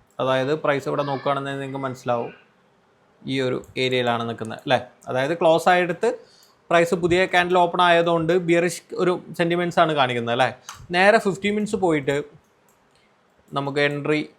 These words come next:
ക്രൈറ്റീരിയ നോക്കാം. ആ, ഇവിടെ ഒരു,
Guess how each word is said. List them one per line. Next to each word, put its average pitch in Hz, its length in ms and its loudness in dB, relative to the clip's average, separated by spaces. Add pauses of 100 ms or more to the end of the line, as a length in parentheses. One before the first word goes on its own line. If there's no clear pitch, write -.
(280)
ക്രൈറ്റീരിയ 127 460 0
നോക്കാം. 113 280 -4 (2250)
ആ, 120 40 2 (680)
ഇവിടെ 131 220 -4
ഒരു, 131 120 -4